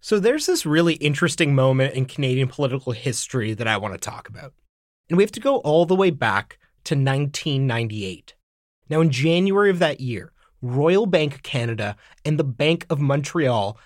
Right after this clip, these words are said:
announced that they planned to merge. And it's really hard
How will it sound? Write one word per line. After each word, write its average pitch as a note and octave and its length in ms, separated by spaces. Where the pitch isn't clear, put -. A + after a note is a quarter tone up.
announced D3+ 480
that C#3 120
they C#3+ 80
planned C3 360
to A#2+ 60
merge. G#2+ 600
And E3+ 120
it's F3 180
really G3+ 380
hard C3+ 440